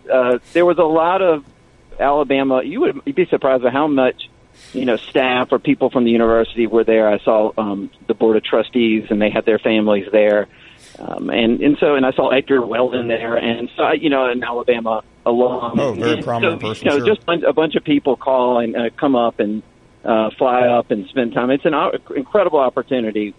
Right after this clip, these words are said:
Speaker 1: um, no matter what the team is, for the president to honor their sports team and to have the opportunity to go up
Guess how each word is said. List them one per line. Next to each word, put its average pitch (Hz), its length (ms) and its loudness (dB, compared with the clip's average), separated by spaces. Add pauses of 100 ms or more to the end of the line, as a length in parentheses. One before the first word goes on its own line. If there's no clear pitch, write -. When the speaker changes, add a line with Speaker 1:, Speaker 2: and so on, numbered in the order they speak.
Speaker 1:
um, 104 320 -2
no 127 100 2
matter 143 220 2
what 143 200 2
the 131 80 0
team 113 280 -2
is, 104 220 -2 (340)
for - 60 0
the 110 80 -2
president 131 440 2
to - 60 0
honor 120 300 2
their 113 140 2
sports - 400 0
team 101 440 0
and 117 160 0
to 113 160 4
have 143 200 0
the 156 100 4
opportunity 131 400 0
to 117 60 -2
go 123 280 2
up 110 140 0